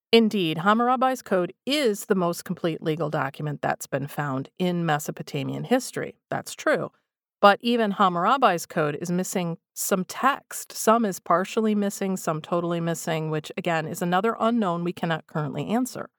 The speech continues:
What does that text say? The missing text could be important. We don't know.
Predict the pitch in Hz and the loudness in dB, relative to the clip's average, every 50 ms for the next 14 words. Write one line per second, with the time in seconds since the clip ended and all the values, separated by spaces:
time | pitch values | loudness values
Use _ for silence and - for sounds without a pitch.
0 | _ _ _ _ _ _ _ _ _ _ _ _ _ _ - 185 196 226 233 - | _ _ _ _ _ _ _ _ _ _ _ _ _ _ 0 2 2 2 4 4
1 | 226 214 202 - 185 190 - - - 180 175 - - - - - 254 294 254 - | 2 2 4 2 0 0 -2 -2 -2 -2 -2 -2 -4 -8 -4 -2 0 0 0 -2
2 | - - - - _ _ _ _ _ _ _ _ _ _ _ _ _ - 156 156 | -2 -4 -8 -14 _ _ _ _ _ _ _ _ _ _ _ _ _ 0 0 2
3 | 160 175 175 - 196 185 190 - - 196 - - - - - 190 190 208 226 226 | 2 0 0 0 -2 -2 0 0 -2 -2 -2 -4 -8 -2 0 0 0 2 0 0
4 | 226 226 220 - - 226 - - 147 123 - - - 156 151 170 196 208 220 208 | 2 2 0 0 0 0 0 -2 -4 -6 -6 -6 -4 -4 -2 -2 -2 -2 -2 -4
5 | - - | -4 -6